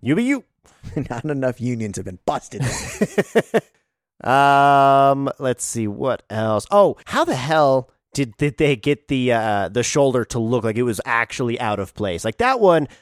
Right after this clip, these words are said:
Speaker 1: I've seen some shoulders, you know, in a shirt or in a tourniquet, you know, and they look kind of out of place. And the, and, you know, the, the actor does a semi good job of pretending like he can't move his arm. But that kid really,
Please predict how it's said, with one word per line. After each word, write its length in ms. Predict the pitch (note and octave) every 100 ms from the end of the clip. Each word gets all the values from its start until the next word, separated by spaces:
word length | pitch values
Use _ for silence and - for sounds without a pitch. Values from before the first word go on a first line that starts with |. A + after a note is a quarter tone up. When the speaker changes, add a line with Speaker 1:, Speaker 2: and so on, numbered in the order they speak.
| -
Speaker 1:
I've 240 | A#3 A#3
seen 260 | - G3 D#3
some 220 | E3 D#3
shoulders, 580 | C#3+ D3 C#3+ C#3+ C#3 A#2+
you 80 | E3
know, 140 | A#2 A#2+
in 140 | D#3+
a 60 | C3+
shirt 720 | - - C3+ C3 C3 B2+ -
or 140 | A#2 A#2
in 80 | B2
a 60 |
tourniquet, 640 | - B2 A2+ - A#2 A#2 - _ -
you 80 | A#2+
know, 160 | G#2+
and 100 | G#2+
they 80 | B2+
look 320 | B2+ C3 B2+
kind 300 | - B2+ B2+
of 120 | B2+ A#2
out 140 | A#2
of 80 | A2+
place. 320 | A#2 A2+ -
And 80 | B2
the, 140 | A#2+
and, 220 | A#2+ A#2 -
you 100 | A#2+
know, 140 | F#2
the, 220 | G#2+ A2 G#2
the 140 | G#2+
actor 220 | G#2+ -
does 200 | G#2+ G#2
a 60 | G#2
semi 340 | - A2 G2+
good 220 | F#2 G#2+ F#2
job 240 | G#2+ G#2+
of 220 | G#2+ F#2+ _ _
pretending 380 | B2+ - A#2+ A#2+
like 160 | G#2+
he 60 | -
can't 240 | - A2+ G#2
move 140 | G#2
his 120 | G2
arm. 280 | G2+ G#2 G#2 - - -
But 140 | D3+ -
that 220 | C3+ A#2+
kid 380 | E3+ D3 A#2 F#2+ _ _ _ _ -
really, 580 | A2 C3 A3 B3 A#3